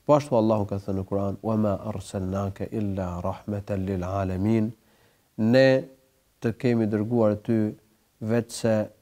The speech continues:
mëshirë për të gjitha botët. Atëherë i dërguari Allahut Muhammed sallallahu alaihi wasallam ishte njëri i butë,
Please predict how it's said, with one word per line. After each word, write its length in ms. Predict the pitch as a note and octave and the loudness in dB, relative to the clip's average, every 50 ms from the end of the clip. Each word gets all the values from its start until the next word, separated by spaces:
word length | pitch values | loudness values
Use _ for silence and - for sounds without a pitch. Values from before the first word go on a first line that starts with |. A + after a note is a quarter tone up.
| _ | _
mëshirë 920 | - A#2 A2 G#2+ A2 G#2+ G#2 - - - A#2+ A#2 A#2 A#2 A2+ A2+ A2 A2+ D3+ - _ _ _ _ _ _ _ _ _ _ _ _ _ | -6 -4 -2 -2 -2 -2 -4 -8 -6 -4 -2 0 2 2 2 2 0 -2 -4 -10 _ _ _ _ _ _ _ _ _ _ _ _ _
për 100 | - A#2+ G#2 - | -4 -4 -4 -4
të 160 | - A2+ G#2+ A2+ | -6 -8 -4 0
gjitha 400 | A#2 A#2+ A2+ A2+ - A#2 A2 G#2+ G#2 G#2 - _ _ - | 2 0 0 0 0 0 0 0 0 -2 -4 _ _ -6
botët. 760 | G#2+ G#2+ G#2+ A2 G#2+ G2 - - - - _ _ - - - _ _ _ _ _ _ _ _ _ _ _ _ _ _ _ - - - - - _ _ _ _ _ _ _ _ _ A2 | -4 -2 0 0 -2 -2 -4 -8 -18 -20 _ _ -20 -20 -20 _ _ _ _ _ _ _ _ _ _ _ _ _ _ _ -20 -20 -20 -20 -20 _ _ _ _ _ _ _ _ _ -4
Atëherë 240 | G#2 - E3+ F#3+ F#3 | 2 4 6 6 8
i 40 | D#3+ | 6
dërguari 340 | D3+ C#3 C3+ E3 F3 E3+ C#3+ | 6 4 6 6 6 8 6
Allahut 260 | B2+ C3 C3+ C3 B2 | 8 6 6 6 6
Muhammed 220 | A2+ A2 A2+ A2+ | 4 2 0 0
sallallahu 220 | A#2+ A2+ A2 - A#2+ | -2 -4 -2 0 0
alaihi 120 | A#2 A2 | 0 0
wasallam 0 | |
ishte 160 | G#2 A2 G2+ | 0 0 0
njëri 220 | G#2 G#2 G2 G2 F#2+ | 2 2 2 2 2
i 60 | F#2 F#2 G2 | 0 0 0
butë, 420 | A2 A2+ A#2 A2 - - - - | 2 2 2 0 -2 -8 -16 -20